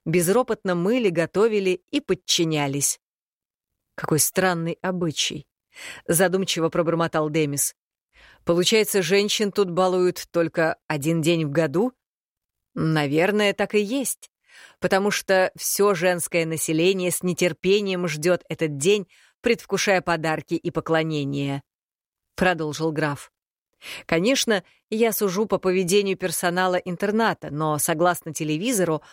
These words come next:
оно вполне укладывается в типичное поведение женщин этого мира. Телевизор — это такой артефакт, который показывает картинки, истории, выступления артистов, спортивные состязания. Много чего показывает".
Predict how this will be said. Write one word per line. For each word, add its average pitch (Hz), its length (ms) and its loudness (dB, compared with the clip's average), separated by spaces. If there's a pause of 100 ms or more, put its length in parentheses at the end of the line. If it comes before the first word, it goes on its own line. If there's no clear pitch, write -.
(260)
оно 269 240 0
вполне 233 400 0
укладывается 196 680 2
в - 80 -10
типичное 180 480 -2
поведение 170 520 2
женщин 160 480 0
этого 165 320 0
мира. 151 360 0 (680)
Телевизор — 160 680 2 (360)
это 170 160 -2
такой 185 260 2
артефакт, 185 880 -4
который 170 320 0
показывает 165 560 -2
картинки, 165 640 0
истории, 170 600 2
выступления 165 580 0
артистов, 170 720 -4 (280)
спортивные 175 600 0
состязания. 165 920 0 (580)
Много 190 400 0
чего 156 240 -4
показывает". 143 720 -4